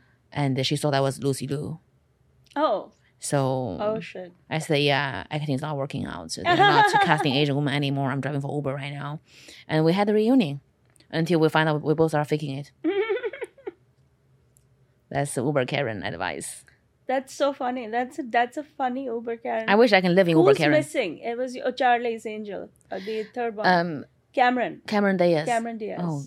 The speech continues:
Speaker 1: she's hot.
Speaker 2: Yeah, she's hot. But she's retired now.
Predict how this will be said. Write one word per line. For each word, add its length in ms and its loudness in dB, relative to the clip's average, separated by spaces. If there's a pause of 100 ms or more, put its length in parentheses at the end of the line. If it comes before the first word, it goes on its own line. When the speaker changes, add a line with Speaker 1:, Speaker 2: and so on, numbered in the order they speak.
(100)
Speaker 1:
she's 220 -10
hot. 480 -12
Speaker 2:
Yeah, 240 -14
she's 280 -20 (100)
hot. 100 -20 (720)
But 160 -2
she's 260 0
retired 460 0
now. 300 -8